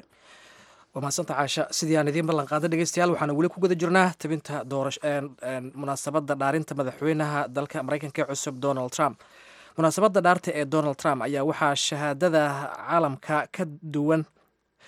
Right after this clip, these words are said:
waxaa shaashadaha caalamka ka daawan doona malaayiin ruux.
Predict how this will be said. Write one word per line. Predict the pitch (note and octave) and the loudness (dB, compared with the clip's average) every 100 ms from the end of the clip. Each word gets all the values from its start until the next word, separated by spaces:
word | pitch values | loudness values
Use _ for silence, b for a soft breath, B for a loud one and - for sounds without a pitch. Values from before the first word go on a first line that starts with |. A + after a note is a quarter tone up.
| - | -4
waxaa | D3 D#3 | -2 4
shaashadaha | D#3+ F#3 F#3 F3 C#3 | 4 4 4 4 6
caalamka | F3+ F3 D3+ D3 | 6 6 2 -4
ka | G#3 | 0
daawan | E3 D#3 E3 D3 | 4 6 6 2
doona | B2+ C#3 C#3+ | 0 0 0
malaayiin | D3 D3 E3 | 2 4 2
ruux. | C#3+ C3 | 2 -2